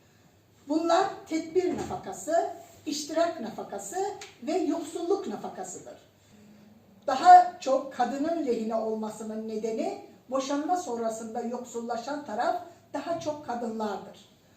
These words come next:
Bu tablo toplumsal cinsiyet eşitsizliğinin bir sonucudur. Kaldı ki bu nafaka süresiz değildir.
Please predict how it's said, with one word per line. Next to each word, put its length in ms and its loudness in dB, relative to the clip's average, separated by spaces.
Bu 200 0
tablo 400 0
toplumsal 720 -4
cinsiyet 600 0
eşitsizliğinin 960 -4
bir 180 -8
sonucudur. 600 -8
Kaldı 400 4
ki 180 2
bu 120 -2
nafaka 440 -4
süresiz 600 -10
değildir. 640 -8